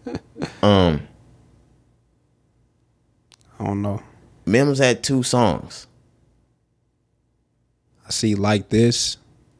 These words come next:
Speaker 1: and Move.
Speaker 2: Mims?
Speaker 1: Yeah.
Speaker 2: Nah, nah, nah, nah, nah, nah.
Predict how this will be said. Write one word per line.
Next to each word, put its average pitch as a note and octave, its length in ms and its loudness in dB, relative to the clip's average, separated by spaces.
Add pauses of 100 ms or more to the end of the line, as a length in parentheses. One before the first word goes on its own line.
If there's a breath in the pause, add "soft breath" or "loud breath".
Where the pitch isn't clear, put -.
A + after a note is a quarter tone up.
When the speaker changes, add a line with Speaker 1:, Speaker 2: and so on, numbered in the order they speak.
(400)
Speaker 1:
and F#2+ 200 -2
Move. A2 540 0 (640)
Speaker 2:
Mims? C#3 540 -6 (320)
Speaker 1:
Yeah. F#2+ 300 -4 (320)
Speaker 2:
Nah, D2+ 720 2
nah, D#2+ 240 2
nah, C#2 120 0
nah, A#1+ 200 -4
nah, A1 120 -8
nah. G1+ 280 -10